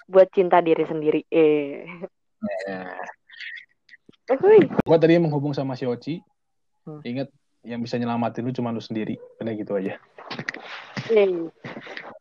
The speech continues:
Speaker 3: Oke, benar-benar. Karena kalau misalnya dia aja nggak peduli, eh,
Speaker 2: Betul.
Speaker 3: maksudnya kita nggak bisa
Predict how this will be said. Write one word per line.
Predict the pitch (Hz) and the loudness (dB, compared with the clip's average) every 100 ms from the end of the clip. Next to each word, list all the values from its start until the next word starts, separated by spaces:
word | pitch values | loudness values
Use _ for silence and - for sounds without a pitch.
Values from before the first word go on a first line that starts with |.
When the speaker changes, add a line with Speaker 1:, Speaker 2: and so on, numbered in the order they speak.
| _ _ - - _ _ _ | _ _ -20 -20 _ _ _
Speaker 3:
Oke, | - 147 139 131 123 120 120 120 120 135 | -10 -8 -8 -10 -10 -12 -10 -10 -10 -10
benar-benar. | 143 143 135 135 131 - - - | -12 -12 -14 -14 -12 -14 -14 0
Karena | 196 233 | 2 4
kalau | 233 | 2
misalnya | 208 214 190 | 2 2 6
dia | 190 | 4
aja | 190 | 4
nggak | 190 190 | 0 0
peduli, | 180 180 226 | -2 -6 -8
eh, | - _ _ _ _ - 196 | -10 _ _ _ _ -8 -6
Speaker 2:
Betul. | 190 196 170 | 2 4 4
Speaker 3:
maksudnya | 120 | 4
kita | 208 247 | -4 -4
nggak | 202 | -6
bisa | 180 | -8